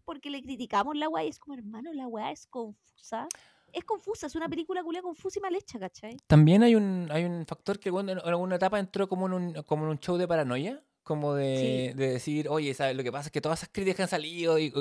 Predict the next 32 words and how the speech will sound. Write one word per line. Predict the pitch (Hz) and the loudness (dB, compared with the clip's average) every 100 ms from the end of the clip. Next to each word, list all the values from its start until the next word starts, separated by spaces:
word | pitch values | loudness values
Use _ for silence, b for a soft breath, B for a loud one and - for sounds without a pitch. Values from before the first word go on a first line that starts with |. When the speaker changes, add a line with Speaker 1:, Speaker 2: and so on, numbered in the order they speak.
| 135 | 0
Speaker 2:
y | 135 | 0
como | 131 127 | 2 2
de | |
las | 123 | 2
primeras, | - 131 143 151 151 147 | 2 2 4 4 4 2
eh, | 139 135 123 117 | 2 2 2 0
reseñas | 120 - 151 160 156 | -2 -2 -2 0 -2
y | 147 | 0
todo, | 170 196 - B B B | 2 0 -4 B B B
es | 127 | -4
gente | 143 139 | 0 2
de | |
los | 127 117 | 2 -2
estudios | - 151 147 139 | -4 -4 -4 -2
que | 127 | -2
no | 117 | 0
quiere | 139 | 2
ver | 147 147 | 2 0
que, | 151 | -2
como, | 143 | 0
alguien | 143 143 143 | 0 0 -4
triunfa | 156 175 170 - 135 | -2 -2 -2 -2 -2
fuera | 156 151 151 | 0 2 4
de | 147 | 6
la, | 143 135 | 4 4
de | 135 | 2
las | 131 | 0
películas | - 131 143 147 139 | 0 -2 0 0 -2
de, | 143 135 131 123 | 0 0 2 0
de | |
estudio", | 117 - 160 160 156 156 | -4 -4 0 2 2 0
¿cachai? | 143 156 165 | -4 -4 -6